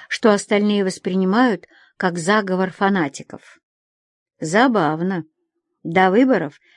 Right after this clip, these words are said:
ни один из них не проявлял ни малейшего интереса к тому,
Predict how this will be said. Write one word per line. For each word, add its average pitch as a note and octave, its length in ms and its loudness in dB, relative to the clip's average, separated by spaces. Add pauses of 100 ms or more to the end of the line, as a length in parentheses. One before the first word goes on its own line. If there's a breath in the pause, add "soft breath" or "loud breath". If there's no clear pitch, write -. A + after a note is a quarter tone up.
(180 soft breath)
ни G#3 160 4
один G3 340 4
из C#4+ 180 4
них B3+ 240 4
не F#3 120 -4
проявлял F#3+ 520 0
ни F#3+ 120 0
малейшего F#3+ 580 0
интереса B3+ 540 -2
к - 80 -16
тому, E3+ 420 -4